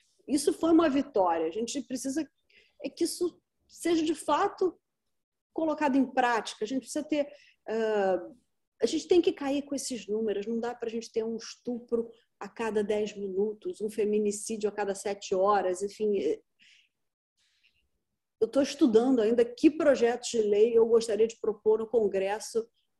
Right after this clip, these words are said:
pra, eu acho que certamente aumentar a penalidade, mas dar a essa mulher também mais independência, independência financeira, independência emocional, ter uma rede de apoio.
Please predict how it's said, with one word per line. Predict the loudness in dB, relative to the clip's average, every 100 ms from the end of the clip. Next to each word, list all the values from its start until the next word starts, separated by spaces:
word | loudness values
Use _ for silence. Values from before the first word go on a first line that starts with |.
| -4
pra, | -2 0 0 -2 -6 -12 _ 4
eu | 4 6
acho | 0
que | -2
certamente | -4 -2 -2 2 2 2 2
aumentar | 2 4 2 -2 -4 _ -12
a | -6
penalidade, | -2 0 0 0 0 0 0 -4 -8 _ -10
mas | -6 -2
dar | 0 0
a |
essa | -2 -4
mulher | -2 0 0 -2
também | -4 -2 -2
mais | 0 0
independência, | 2 2 0 -2 0 0 0 -2 -2 _ -8
independência | -2 0 2 0 0 -2
financeira, | -6 -6 -4 -4 0 2 2
independência | 2 2 2 0 -2 -4
emocional, | -4 -4 -2 0 2 2 0 -4 -20 _ 0
ter | 2
uma | 2
rede | 0 0 0
de | -4
apoio. | -4 -2 2 2 2 -2